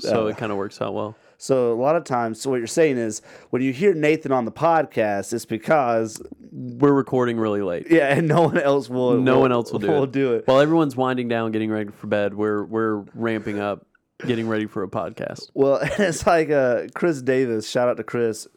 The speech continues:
Speaker 2: wonderful guy. He's like, "Ben, I wanna be on the podcast. Like, I want you to be on the podcast." And he always goes, "All right, can you do, like, eleven o'clock on a Tuesday?" He's like,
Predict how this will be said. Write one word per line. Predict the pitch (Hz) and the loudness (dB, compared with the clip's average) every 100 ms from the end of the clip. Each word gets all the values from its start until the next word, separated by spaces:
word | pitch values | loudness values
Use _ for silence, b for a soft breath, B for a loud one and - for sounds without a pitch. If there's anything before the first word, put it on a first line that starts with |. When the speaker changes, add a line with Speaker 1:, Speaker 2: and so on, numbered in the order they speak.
| - | -14
Speaker 2:
wonderful | 107 120 131 120 117 | -6 -4 -4 -4 -4
guy. | 110 104 101 - B B B B | -2 -2 -6 -10 B B B B
He's | 120 123 131 | -4 -2 0
like, | 113 | 0
"Ben, | 135 | 2
I | 123 | 2
wanna | 135 147 | 2 2
be | 135 | 2
on | 127 | 0
the | 110 | 0
podcast. | 104 95 90 92 | -4 -6 -8 -6
Like, | 104 104 | -6 -4
I | 120 151 | 0 0
want | 170 156 139 | 2 -2 -2
you | 139 202 | -2 -2
to | 202 | 0
be | 139 | 2
on | 123 | 0
the | 107 | 0
podcast." | 110 104 98 107 101 95 - - | 0 -2 -2 -4 -4 -6 -12 -10
And | 110 | -4
he | 120 | -2
always | 123 120 104 | 0 0 0
goes, | 110 104 98 B B B | -2 -4 -6 B B B
"All | 139 | 0
right, | 147 113 | 0 0
can | 127 | 0
you | |
do, | 139 | 2
like, | 127 | 2
eleven | 110 120 127 | 0 0 0
o'clock | 120 123 123 123 | 0 2 2 0
on | |
a | 110 | -6
Tuesday?" | - 131 127 | -4 -4 -2
He's | 143 | -2
like, | 131 110 | -2 -4